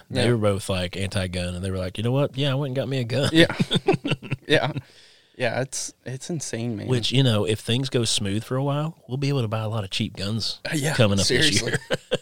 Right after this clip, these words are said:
Speaker 1: <laughs> People will be like, "Okay, I don't want a gun anymore." Like,
Speaker 2: <laughs> Yeah.
Speaker 1: "Oh, that thing's a piece of crap now. Let me just get it for, from you for, like, a hundred bucks."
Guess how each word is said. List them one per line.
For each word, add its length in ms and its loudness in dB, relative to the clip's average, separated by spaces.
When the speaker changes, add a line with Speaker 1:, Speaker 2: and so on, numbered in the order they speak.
Speaker 1:
<laughs> 140 -20
People 180 4
will 80 6
be 40 2
like, 220 0
"Okay, 260 2
I 60 0
don't 140 2
want 120 2
a 60 0
gun 180 -4
anymore." 360 -6
Like, 340 2
Speaker 2:
<laughs> 200 -20
Yeah. 240 2
Speaker 1:
"Oh, 40 0
that 160 2
thing's 200 0
a 40 -6
piece 180 -2
of 80 -10
crap 320 -2
now. 320 -2
Let 140 2
me 100 4
just 180 -2
get 140 0
it 100 -6
for, 300 -4
from 200 -4
you 120 -6
for, 100 -12
like, 120 -10
a 20 -8
hundred 220 -6
bucks." 400 -8